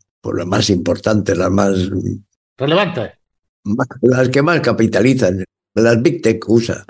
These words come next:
Speaker 2: Las grandes tecnológicas, ¿no?
Speaker 1: Sí, las grandes tecnologías, pero ahí también está metido Netflix, está metido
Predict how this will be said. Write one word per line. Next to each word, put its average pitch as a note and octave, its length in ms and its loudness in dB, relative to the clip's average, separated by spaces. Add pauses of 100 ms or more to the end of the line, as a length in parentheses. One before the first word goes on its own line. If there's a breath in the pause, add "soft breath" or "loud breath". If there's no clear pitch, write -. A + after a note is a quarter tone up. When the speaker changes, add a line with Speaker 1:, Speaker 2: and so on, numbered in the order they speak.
(360)
Speaker 2:
Las B2 200 -2
grandes G3 280 2
tecnológicas, D3+ 520 0
¿no? A#3+ 360 0 (680)
Speaker 1:
Sí, F3 520 4
las F#2 140 2
grandes G2+ 320 2
tecnologías, B2 540 2
pero A2 120 2
ahí A2 120 4
también A2 300 2
está A2 260 0
metido G2+ 680 2
Netflix, A#2 520 2
está G2+ 200 -2
metido F#2 840 0